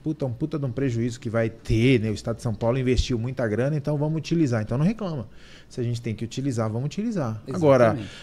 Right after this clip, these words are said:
Speaker 1: é, poderiam outros setores se utilizarem de câmeras, por exemplo, o policiamento hoje preventivo, o policiamento de zero um, aquele que vai atender briga de marido e mulher, aquele que vai atender as co-, as ocorrencinhas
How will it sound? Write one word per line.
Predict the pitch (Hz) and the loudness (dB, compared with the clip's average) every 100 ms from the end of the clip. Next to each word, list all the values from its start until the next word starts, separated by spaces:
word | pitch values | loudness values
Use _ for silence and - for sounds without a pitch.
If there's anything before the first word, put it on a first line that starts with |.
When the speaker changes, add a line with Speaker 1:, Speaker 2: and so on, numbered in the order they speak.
| - | -10
Speaker 1:
é, | - 113 110 - - | 0 0 0 -6 -2
poderiam | 131 135 151 170 | 4 6 8 8
outros | 135 156 - | 6 4 2
setores | 117 127 156 139 95 - - - - - - | -4 -2 -2 -2 -6 -8 -18 -20 -20 -20 -14
se | - | -8
utilizarem | 113 117 104 135 147 117 | -4 -2 -2 0 -2 -2
de | 107 | -6
câmeras, | - 139 139 101 - | -4 -4 -2 -4 -6
por | - - 165 156 | -12 -8 -4 0
exemplo, | 107 95 131 135 107 87 - - - | -2 -2 -4 -4 -8 -12 -16 -20 -16
o | - | -6
policiamento | 123 123 131 113 131 - | -2 -2 -2 -2 -4 -4
hoje | 110 120 110 | -2 0 -2
preventivo, | - 117 110 110 101 - 151 151 101 98 95 90 | -4 -4 -2 -2 -2 -2 0 -2 -2 -4 -4 -6
o | 107 | -8
policiamento | 208 208 185 156 147 | -6 -4 -2 -2 -2
de | 110 104 | -4 -2
zero | 113 123 | 0 0
um, | 110 139 101 - | -2 -4 -6 -8
aquele | - 196 175 | -4 -4 -2
que | |
vai | 139 139 | 0 -2
atender | 127 123 | 0 -2
briga | 117 123 117 | -2 -2 -2
de | |
marido | 117 110 110 | -4 -4 -4
e | |
mulher, | 98 95 131 131 113 | -2 0 2 2 0
aquele | 113 127 | -2 -4
que | 117 | -2
vai | 123 | -2
atender | 120 120 | -2 -2
as | 127 | -4
co-, | - - | -4 -6
as | 135 | -4
ocorrencinhas | - 127 123 120 123 117 | -2 -2 -2 -2 -4 -4